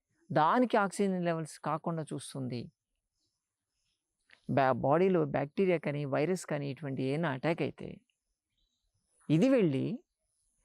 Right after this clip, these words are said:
దాంట్లో ఉండేటువంటి ఆర్ఎన్ఏతో రియాక్ట్ అయిపోతుంది. అపాప్టోసిస్ అంటారు, అంటే సెల్ డెత్.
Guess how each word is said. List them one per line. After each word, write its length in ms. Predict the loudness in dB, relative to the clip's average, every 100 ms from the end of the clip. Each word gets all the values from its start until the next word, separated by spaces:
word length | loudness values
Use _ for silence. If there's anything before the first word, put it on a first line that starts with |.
| _ _ -4
దాంట్లో 600 | 2 4 4 2 2 2
ఉండేటువంటి 880 | 4 2 2 2 0 -2 -2 -2 -2 -2 -4 -12 _ _ _ _ _
ఆర్ఎన్ఏతో 600 | -2 2 2 2 0 0
రియాక్ట్ 340 | 0 0 0 -4
అయిపోతుంది. 480 | -8 -10 -14 -18 -18 -20 _ _ _ _ _
అపాప్టోసిస్ 720 | 0 0 0 -2 -2 -2 -6
అంటారు, 320 | -8 -10 -14 -18 _ _ _ _ _ _
అంటే 140 | -4 -2
సెల్ 320 | 0 2 4
డెత్. 300 | 2 -2